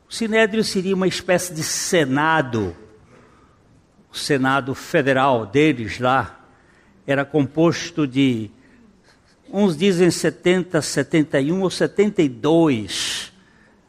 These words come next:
é, membros deste grupo. Normalmente eles eram ou,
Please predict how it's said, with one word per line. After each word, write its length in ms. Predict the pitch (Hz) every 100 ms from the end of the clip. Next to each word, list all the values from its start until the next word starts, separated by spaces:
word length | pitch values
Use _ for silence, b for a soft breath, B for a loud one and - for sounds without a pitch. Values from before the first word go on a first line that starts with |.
| _
é, 480 | 131 131 131 127 104 - -
membros 1200 | 143 156 160 151 139 151 131 - - - - 143
deste 400 | 123 135 - -
grupo. 500 | 117 143 165 - - - b b b b
Normalmente 680 | 156 180 185 170 175 180 -
eles 380 | 156 147 143 123
eram 420 | 143 131 117 107 120 b b b _ _
ou, 260 | - 135